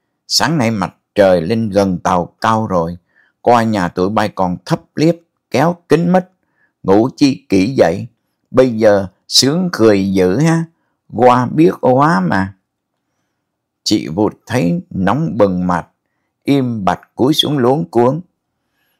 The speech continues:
Người lính nhìn chị như thế từ lúc nào chị không hay. Tự dưng chị ngồi ngay ngắn lại,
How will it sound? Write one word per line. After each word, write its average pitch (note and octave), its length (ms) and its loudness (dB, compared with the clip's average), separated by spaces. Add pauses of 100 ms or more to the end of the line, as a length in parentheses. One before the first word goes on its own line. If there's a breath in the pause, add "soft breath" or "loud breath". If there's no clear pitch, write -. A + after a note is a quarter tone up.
(140)
Người G#2+ 160 4
lính C3+ 300 0
nhìn G2 280 0
chị D2 300 -4
như A2+ 520 0
thế E3 300 -2
từ - 100 0
lúc - 180 -4
nào F2+ 320 -2
chị - 260 -6
không A2 200 -4
hay. F#2+ 280 -4 (1800)
Tự A2+ 280 2
dưng D3 280 2 (240)
chị - 180 -2
ngồi A2 300 2
ngay B2 200 2
ngắn C3 320 -2
lại, F#2+ 300 -2